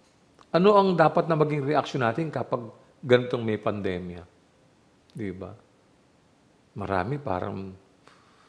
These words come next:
"Naku, paano na yun? Di na ako makakatapos sa pag-aaral. Naku, paano na?" <laughs> Di ba? Maraming mga pag-aalala, no? Pero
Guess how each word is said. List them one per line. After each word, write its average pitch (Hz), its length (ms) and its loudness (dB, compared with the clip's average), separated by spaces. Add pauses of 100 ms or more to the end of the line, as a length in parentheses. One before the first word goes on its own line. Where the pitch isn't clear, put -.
(200)
"Naku, 139 480 -6
paano 117 320 -6
na 113 160 -8
yun? 127 240 -8
Di 117 160 -8
na 110 140 -6
ako 113 80 -8
makakatapos 113 640 -12
sa - 160 -12
pag-aaral. 113 840 -14 (920)
Naku, 113 240 -16
paano 123 560 -10
na?" 135 160 -10 (960)
<laughs> - 80 -12 (2000)
Di 127 160 -8
ba? 101 240 -12 (2000)
Maraming 117 400 -2
mga 110 240 -4
pag-aalala, 92 640 -4 (160)
no? 98 140 -10 (1400)
Pero 165 580 -2